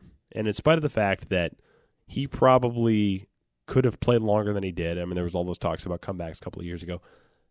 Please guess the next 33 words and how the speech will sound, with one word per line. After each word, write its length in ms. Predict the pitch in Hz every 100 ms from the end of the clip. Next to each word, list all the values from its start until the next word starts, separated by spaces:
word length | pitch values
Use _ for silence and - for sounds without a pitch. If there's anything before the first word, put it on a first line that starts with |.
| _
his 220 | 151 165
numbers 580 | 147 190 127 95 98 - _ _
at 140 | - 127
the 80 | 123
position 560 | 113 127 170 110 104
are 200 | - 104
probably, 760 | - - 131 147 165 160 160 151
in 80 | 127
a 40 |
lot 200 | 110 123
of 60 | 117
cases, 400 | 123 113 113 -
second, 440 | - 107 - 117 -
no 240 | 107 110
more 260 | 113 110 104
than 120 | 98
w-, 300 | 95 98 98 - - _
third, 500 | - 147 117 98 95 - _ _ -
no 120 | 131
worse 300 | 117 170 -
than 180 | 113 95
third 400 | - 98 92 90 _ _ _ _
all 220 | - 127 123
time. 420 | - 123 76 - _ _
And 520 | 101 98 92 90 87 - _ _ _ _ _ _ _ _ -
his 360 | - 82 98 -
two 120 | 135
thousand 280 | 117 107 98
seven 280 | - 131 123
season 280 | - 117 107
with 100 | 98
the 60 |
Patriots 600 | - 113 - 117 113 -